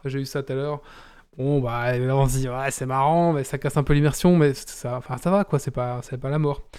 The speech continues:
Euh, voilà. Alors, mon avis, si vous êtes sur P C, et un bon P C en plus, foncez dessus, hein, franchement, malgré tout le bad buzz qu'on entend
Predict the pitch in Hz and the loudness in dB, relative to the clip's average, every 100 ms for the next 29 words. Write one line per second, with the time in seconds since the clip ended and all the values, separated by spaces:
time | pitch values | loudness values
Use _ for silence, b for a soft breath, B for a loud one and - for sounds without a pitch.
0 | B B B B B B B B B _ | B B B B B B B B B _
1 | 180 170 165 143 117 - b _ _ _ | 4 6 6 4 -2 -6 b _ _ _
2 | _ _ - _ - 190 180 208 165 202 | _ _ -20 _ 0 0 4 4 4 2
3 | 269 b _ _ _ _ _ _ _ _ | 0 b _ _ _ _ _ _ _ _
4 | _ - - 180 196 208 - 196 - 185 | _ -14 -2 2 4 2 2 0 2 2
5 | 143 B B - 139 127 131 151 131 - | 2 B B -2 -2 -2 0 0 0 0
6 | 202 165 - 233 233 - - 190 - 180 | 0 2 2 0 0 -6 -4 -2 -4 -6
7 | - 170 165 135 156 - 170 170 160 165 | -6 -4 -4 -4 -4 -2 -2 0 0 2
8 | 185 208 185 170 160 156 180 - 156 143 | 2 0 0 2 2 2 0 0 -2 -2
9 | - 156 147 | 0 -2 -4